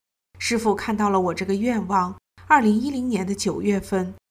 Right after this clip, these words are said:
在本地一个资料点的同修被绑架时，赶去的我看着满屋的大法资料，听着同修的讲述，我虽然修炼时间不长，正念让我毫不迟疑地退掉了合租的房子，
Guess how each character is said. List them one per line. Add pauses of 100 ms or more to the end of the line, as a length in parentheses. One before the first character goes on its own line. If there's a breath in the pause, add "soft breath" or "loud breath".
(120)
在
本
地
一
个
资
料
点
的
同
修
被
绑
架
时， (180)
赶
去
的
我
看
着
满
屋
的
大
法
资
料， (320 loud breath)
听
着
同
修
的
讲
述， (400 loud breath)
我
虽
然
修
炼
时
间
不
长， (320 loud breath)
正
念
让
我
毫
不
迟
疑
地
退
掉
了
合
租
的
房
子，